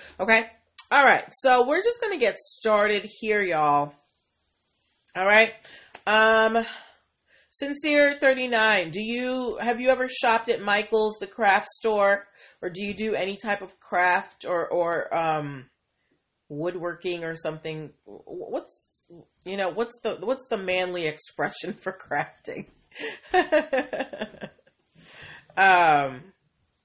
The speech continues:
anyway, while you answer that question, uh, for those of you, if, uh, I'm sh-, if you don't know what Michaels is, Michaels is a big craft supply store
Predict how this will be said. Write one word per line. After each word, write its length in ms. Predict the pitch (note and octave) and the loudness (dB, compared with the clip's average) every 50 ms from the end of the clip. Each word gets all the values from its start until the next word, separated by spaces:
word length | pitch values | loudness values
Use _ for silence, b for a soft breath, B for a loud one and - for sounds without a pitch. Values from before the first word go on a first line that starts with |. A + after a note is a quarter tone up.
| _ _ _ _ _ _ _ _ _ - - _ _ - - _ | _ _ _ _ _ _ _ _ _ -20 -20 _ _ -20 -12 _
anyway, 220 | F#3+ G3+ F#3+ E3 D#3 | -4 -2 0 0 2
while 180 | E3+ G3 G3+ | 4 4 4
you 140 | A3+ B3 B3 | 4 2 0
answer 240 | A#3+ A#3+ A3+ A#3 A3 | 0 -2 -2 -2 -2
that 240 | G3+ G3 F3+ - - | 0 0 0 -2 -2
question, 580 | - F3 D#3 D#3+ - - - D#3+ C#3+ D3 C#3 B B B B B B | -4 -4 -4 -4 -6 -8 -8 -8 -8 -8 -10 B B B B B B
uh, 180 | - F3+ G3 G3 | 2 2 2 2
for 160 | - G3+ G3+ | 0 -2 -2
those 260 | G#3 G#3+ A3+ A#3 A#3 | 0 2 2 0 0
of 120 | B3 A3+ | -2 -6
you, 260 | A#3+ A#3+ A#3 A#3 A#3 A3+ | -6 -2 0 2 2 2
if, 260 | C3+ E3 G3+ G3 - - - | 2 0 -2 -6 -8 -4 0
uh, 280 | D3 G3+ G3 G3 F#3+ - | 2 4 4 4 4 2
I'm 180 | - F#3+ G3 G3+ | 0 -2 -2 -4
sh-, 240 | - - - - - | -6 -8 -8 -8 -8
if 200 | F3+ F#3 - G3 | -8 -8 -8 -10
you 100 | G3 F3 | -8 -4
don't 260 | G3 G3 G#3 A3 A3+ | 0 0 0 0 0
know 120 | A3+ A3+ | 2 2
what 160 | A3 G#3+ G3+ | 2 2 0
Michaels 400 | G#3+ G#3 G3 G3+ G3+ G#3+ G3+ F#3+ | 0 -2 -2 -2 -2 -4 -6 -4
is, 220 | G3+ G3+ G3+ F#3+ G3+ | -4 -4 -4 -4 -4
Michaels 400 | G3+ F#3 G3 - - A#3 A3+ A#3 | -4 -4 -4 -2 -2 -2 0 -2
is 140 | A3+ A3 A3+ | -2 -2 -2
a 200 | G3 F#3+ E3 D#3 | -4 -4 -6 -4
big 340 | - F#3 G3 G3 G3 - - _ _ | -2 0 0 0 -2 -8 -16 _ _
craft 680 | _ - - A3+ G#3 G3+ G3+ A3 - - _ _ - - - - b b b b b b - | _ -4 0 4 4 4 4 2 0 -8 _ _ -20 -18 -18 -18 b b b b b b -14
supply 680 | - - - G#3+ F#3 - - A#3 G3+ G3 G3 G3 G#3 | -8 -4 -4 -4 -4 -4 -2 2 4 4 4 4 2
store 540 | G#3 - - - G3+ G3 F#3+ F#3+ F3+ F#3 | -2 -6 -6 -4 -4 -2 0 0 0 0